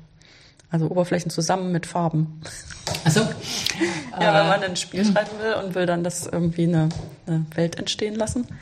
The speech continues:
Speaker 1: besteht die im Spiel zu großen Teilen aus Oberflächen. Sichtbar und unsichtbar.
Speaker 2: Meine Studenten, die damals dann auch in die Computergrafik kamen,
Speaker 1: Mhm.
Speaker 2: die wollten auch alle Spiele entwickeln.
Speaker 1: <laughs>
Speaker 2: Es war kaum jemand, äh,
Speaker 1: Ja, ich
Speaker 2: der
Speaker 1: meine,
Speaker 2: jetzt
Speaker 1: das ist
Speaker 2: sagte,
Speaker 1: ja auch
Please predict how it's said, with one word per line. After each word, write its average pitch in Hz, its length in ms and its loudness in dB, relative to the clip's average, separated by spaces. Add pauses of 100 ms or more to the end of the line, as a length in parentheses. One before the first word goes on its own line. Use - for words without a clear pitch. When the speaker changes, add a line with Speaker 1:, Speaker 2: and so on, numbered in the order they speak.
(380)
Speaker 1:
besteht - 340 -2
die 180 40 0
im 175 140 2
Spiel 202 380 2
zu 185 120 -8
großen 190 300 -4
Teilen 190 240 2
aus 180 160 -2
Oberflächen. 165 520 -6 (1080)
Sichtbar - 420 -2
und 190 140 -4
unsichtbar. 165 640 0 (380)
Speaker 2:
Meine 160 340 2
Studenten, 165 480 2
die 147 100 0
damals 156 340 2
dann 143 140 0
auch 151 140 -2
in 147 80 2
die 139 80 -6
Computergrafik 131 800 -2
kamen, 156 320 4
Speaker 1:
Mhm. 127 40 6
Speaker 2:
die 123 220 0
wollten 160 300 0
auch 131 160 -2
alle - 180 -2
Spiele - 380 -8 (260)
entwickeln. 135 600 2
Speaker 1:
<laughs> - 20 -2
Speaker 2:
Es - 160 -6
war 143 260 2
kaum 202 300 4
jemand, 170 440 0
äh, 165 120 0
Speaker 1:
Ja, 160 180 4
ich 160 80 0
Speaker 2:
der 160 100 -2
Speaker 1:
meine, 156 120 2
Speaker 2:
jetzt 156 120 0
Speaker 1:
das 156 100 2
ist - 60 -2
Speaker 2:
sagte, 175 120 2
Speaker 1:
ja 156 60 4
auch 160 40 2